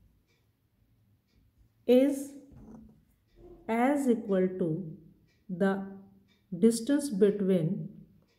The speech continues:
the mirror and the image. If we can say that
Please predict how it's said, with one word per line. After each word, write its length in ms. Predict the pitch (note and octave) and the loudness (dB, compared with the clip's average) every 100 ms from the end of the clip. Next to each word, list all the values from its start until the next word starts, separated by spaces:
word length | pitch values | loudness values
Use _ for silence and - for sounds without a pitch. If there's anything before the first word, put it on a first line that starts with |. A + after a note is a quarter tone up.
| - | -6
the 180 | F3+ G3 | 0 2
mirror 560 | G3+ A3 A#3 C#4 C#4 A3 | 4 4 6 2 0 -6
and 280 | F#3 F3+ E3 | -4 -2 0
the 300 | F#3 A#3+ - - - _ _ _ _ _ _ _ - | -2 -2 -8 -18 -20 _ _ _ _ _ _ _ -6
image. 680 | F#3 D#3+ D#3 D#3 D3+ - - _ _ _ _ _ _ _ _ _ _ - - _ _ _ _ | -4 -4 -6 -8 -16 -20 -20 _ _ _ _ _ _ _ _ _ _ -20 -20 _ _ _ _
If 180 | B3 B3 B3 | 0 0 -4
we 140 | C4+ | -4
can 240 | C#4 C4+ C4 | 2 4 4
say 320 | C4+ C4 C4+ G#3 | 4 2 2 0
that 260 | A#3 A#3 | -2 -2